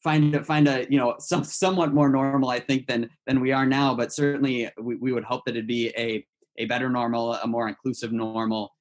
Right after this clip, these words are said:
as we're, as we're trying to push forward collectively. And so that really resonates. And, and, and one of the things that, that I wanted to kind of hear from you is for those, again,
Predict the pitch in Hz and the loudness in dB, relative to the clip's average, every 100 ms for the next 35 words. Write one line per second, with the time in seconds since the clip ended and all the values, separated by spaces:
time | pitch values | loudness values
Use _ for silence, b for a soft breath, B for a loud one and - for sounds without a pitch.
0 | _ 120 120 110 113 113 117 110 - 117 | _ -4 -4 -2 -6 -4 -6 -6 -6 -4
1 | 110 107 - 123 - - - _ 123 123 | -4 -6 -10 -10 -10 -18 -20 _ -4 -2
2 | 117 107 - 113 113 - 117 104 101 98 | -4 -6 -10 -8 -6 -6 -8 -6 -6 -6
3 | 95 117 110 b b _ - 151 156 139 | -6 -4 -6 b b _ -4 -2 0 0
4 | 120 120 117 120 113 - 117 113 - _ | 0 -2 -2 -2 -4 -4 -6 -6 -8 _
5 | - 143 143 175 190 196 220 190 156 185 | 2 4 4 2 0 0 -2 -2 0 2
6 | 175 156 147 - 139 139 131 147 190 185 | 2 2 0 0 -2 0 0 0 0 -2
7 | 156 160 143 151 160 156 156 131 151 175 | -2 0 0 0 -4 -4 -4 0 4 6
8 | 156 139 - _ - 156 165 147 156 _ | 4 2 -4 _ 0 2 4 2 -2 _
9 | _ 208 220 233 208 185 156 - _ - | _ 0 2 2 2 0 -4 -8 _ -4
10 | 151 170 139 123 | 0 2 2 -2